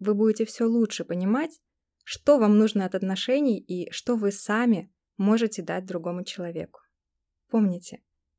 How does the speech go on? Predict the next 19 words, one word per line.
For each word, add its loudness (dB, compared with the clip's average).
никто 4
не 4
должен 2
верить 0
в -12
вас -4
за -6
вас. -10
Вера 4
в -6
себя — -2
это -2
ваша 0
зона 2
ответственности, -8
ваша -2
работа -6
и -10
забота. -4